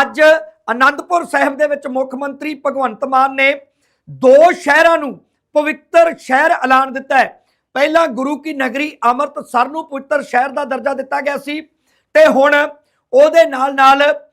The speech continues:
ਅਨੰਦਪੁਰ ਸਾਹਿਬ ਤੇ ਦਮਦਮਾ ਸਾਹਿਬ ਦੋਨਾਂ ਤਖਤਾਂ ਵਾਲੇ ਸ਼ਹਿਰਾਂ ਨੂੰ ਵੀ ਪਵਿੱਤਰ ਸ਼ਹਿਰ ਐਲਾਨ ਦਿੱਤਾ ਗਿਆ। ਔਰ ਪਵਿੱਤਰ ਸ਼ਹਿਰ ਐਲਾਨਣ ਤੋਂ ਭਾਵ ਹੁੰਦਾ ਹੈ ਕਿ ਹੁਣ ਉੱਥੇ ਮੀਟ ਤੇ ਸ਼ਰਾਬ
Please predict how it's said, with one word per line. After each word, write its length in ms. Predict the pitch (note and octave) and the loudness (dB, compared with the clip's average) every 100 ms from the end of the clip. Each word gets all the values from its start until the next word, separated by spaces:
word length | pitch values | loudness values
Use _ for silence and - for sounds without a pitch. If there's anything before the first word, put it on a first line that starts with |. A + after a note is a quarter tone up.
| _ _ - | _ _ -10
ਅਨੰਦਪੁਰ 560 | A3+ A#3+ B3+ B3 D#4 D4 | -2 0 0 -2 -2 -2
ਸਾਹਿਬ 380 | - C#4+ D4+ D4 - _ _ _ - | 2 2 2 0 -8 _ _ _ 2
ਤੇ 180 | D4 D4 | 2 2
ਦਮਦਮਾ 680 | D#3+ B3+ C#4 C4 D#4 D4+ | 0 -2 0 0 0 -2
ਸਾਹਿਬ 420 | A3+ C4+ C4+ E3+ - _ _ _ D3+ | -2 0 0 -2 -20 _ _ _ -8
ਦੋਨਾਂ 480 | D3 C4+ E4+ F#4 F4+ | 0 2 4 2 2
ਤਖਤਾਂ 500 | E4 C#4 - D4+ D4+ | 0 -4 -2 -4 -2
ਵਾਲੇ 240 | D4 C#4+ | -2 -4
ਸ਼ਹਿਰਾਂ 360 | - C4+ D4 C#4+ | -2 -4 -2 -4
ਨੂੰ 240 | C4+ C#4+ | -8 -10
ਵੀ 120 | D4 | -10
ਪਵਿੱਤਰ 540 | D4+ B3+ B3+ - D4 C4+ | -10 -12 -12 -6 -4 -2
ਸ਼ਹਿਰ 300 | C4 C4 D4 | 0 0 0
ਐਲਾਨ 460 | - A#3 A#3 C4 | -4 0 0 0
ਦਿੱਤਾ 260 | C4+ C#4+ C#4 | -6 -6 -4
ਗਿਆ। 360 | B3 C4 C#4 - _ _ _ - | 2 2 2 -4 _ _ _ 0
ਔਰ 200 | D4 D4 - _ _ _ _ _ | 2 2 -4 _ _ _ _ _
ਪਵਿੱਤਰ 480 | B3+ C#4+ - F4 F4+ | -6 -6 -2 2 2
ਸ਼ਹਿਰ 260 | - D4 D#4+ | 2 -2 0
ਐਲਾਨਣ 540 | D#4+ C4 B3 C#4 D#4 | -2 -2 -2 -2 -6
ਤੋਂ 180 | D#4 D4+ | -4 -4
ਭਾਵ 280 | D4 A#3+ B3+ | 0 0 0
ਹੁੰਦਾ 300 | C4+ C4 C#4 | -2 2 2
ਹੈ 60 | D4 _ _ _ | 0 _ _ _
ਕਿ 100 | C#4+ | 0
ਹੁਣ 240 | C4+ D4 | 2 0
ਉੱਥੇ 480 | D4+ C4 C4 C#4 D4+ | -2 -2 -2 0 0
ਮੀਟ 520 | C#4 A#3+ C4 D4+ C#4+ | 0 -4 -4 -4 -6
ਤੇ 120 | D#4+ D#4 | -8 -8
ਸ਼ਰਾਬ 760 | B3+ A#3 B3 C#4 C#4 C#4+ - | -2 2 4 4 0 -4 -8